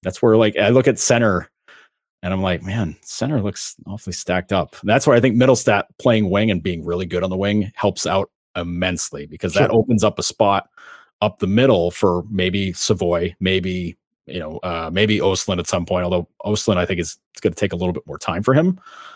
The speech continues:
Speaker 1: Um, and, uh, you know, like, i-, i-, and you're, and you're just gonna, like, y-, y-, y-, clear, yeah, you clear up that spot, and then you're like, "Okay, well, where's the path for this guy?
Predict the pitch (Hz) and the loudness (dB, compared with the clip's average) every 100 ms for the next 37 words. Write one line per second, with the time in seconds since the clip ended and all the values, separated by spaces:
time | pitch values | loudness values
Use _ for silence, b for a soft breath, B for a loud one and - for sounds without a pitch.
0 | B - 92 90 82 80 _ _ _ _ | B -2 0 2 0 -4 _ _ _ _
1 | _ _ _ _ - 92 90 87 85 82 | _ _ _ _ -4 0 2 2 0 -4
2 | - 78 67 60 55 55 57 - 104 113 | -8 -8 -8 -8 -8 -8 -8 -6 -2 0
3 | 82 92 98 98 - - 101 98 92 90 | 0 -2 -2 0 -2 0 0 0 0 0
4 | 82 _ _ _ _ _ 76 85 101 95 | -4 _ _ _ _ _ -10 -6 -2 -2
5 | 92 98 - 104 92 - - _ - - | -2 -4 0 0 0 -6 -20 _ -20 -12
6 | 80 - - 87 - 127 - 131 139 120 | -10 -10 -8 -8 -6 -8 2 6 8 6
7 | 92 90 107 151 165 151 120 - 101 101 | 4 0 0 6 6 6 2 4 4 4
8 | - 95 95 90 90 85 95 113 92 78 | 2 2 2 4 4 4 2 2 2 -2
9 | 80 87 85 - _ _ _ _ _ _ | 0 0 0 -4 _ _ _ _ _ _
10 | _ _ - 117 113 - 98 98 - 98 | _ _ 2 4 4 0 0 0 -2 0
11 | 85 80 110 95 87 - 143 | 0 0 -4 -2 0 0 -4